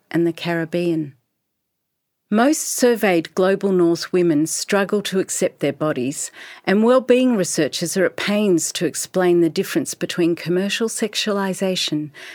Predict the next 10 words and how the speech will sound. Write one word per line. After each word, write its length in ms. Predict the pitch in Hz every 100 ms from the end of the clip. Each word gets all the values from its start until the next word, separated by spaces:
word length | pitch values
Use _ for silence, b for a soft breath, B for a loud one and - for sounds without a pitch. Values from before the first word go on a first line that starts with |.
| B -
and 140 | 180
authentic 560 | 175 - 190 175 180 -
sexuality. 1000 | - 156 - 165 160 165 156 151 151 - _ _ _ _ _ _ _
One 300 | 175 180 220
generates 540 | 214 214 208 202 185 -
sales, 720 | - 160 151 147 156 - - _ _ _ -
the 140 | 170 -
other 240 | 170 165
generates 680 | 156 160 151 151 - - 170
well-being. 680 | 160 160 170 160 143 147